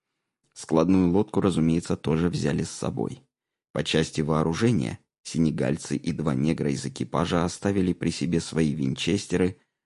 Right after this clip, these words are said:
а Фрике взял винтовку «Экспресс», американский револьвер и тесак.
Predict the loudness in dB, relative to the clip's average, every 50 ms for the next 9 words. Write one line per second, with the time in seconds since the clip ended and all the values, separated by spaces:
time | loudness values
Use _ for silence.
0 | _ -6 -4 -4 -2 -2 -4 -4 -2 -2 -2 -2 -2 -2 -2 -2 -2 -2 -2 -2
1 | -4 -4 -4 -2 -4 -4 -4 -4 -4 -4 -4 -4 -6 -8 -12 -10 -4 -2 0 0
2 | 0 -2 -8 _ _ _ _ _ _ _ _ -2 0 2 4 6 4 4 2 2
3 | 2 2 2 0 -2 -4 -6 -4 -2 -2 -2 -2 -2 -2 -2 0 2 2 2 2
4 | 0 -4 _ _ _ -2 -2 -2 0 0 -2 -2 -2 -4 -6 -6 -6 -8 -12 -20